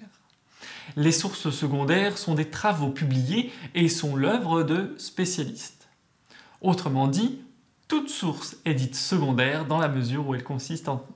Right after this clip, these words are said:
un travail d'analyse ou de synthèse commentant des sources primaires. Les types de documents que vous allez voir à l'écran peuvent constituer des sources secondaires.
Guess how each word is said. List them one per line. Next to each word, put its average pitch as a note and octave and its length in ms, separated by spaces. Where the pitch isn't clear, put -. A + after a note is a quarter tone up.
un C#3+ 180
travail D#3 540
d'analyse C#3 680
ou A3+ 140
de G3+ 120
synthèse D3 640
commentant E3 680
des D#3 100
sources - 420
primaires. - 320
Les F3+ 200
types B3 240
de E3+ 80
documents F#3+ 540
que - 180
vous A#2+ 280
allez C3 120
voir D3 180
à C#3 40
l'écran G3+ 400
peuvent C#4 240
constituer F#3 640
des D3+ 200
sources - 440
secondaires. C3+ 560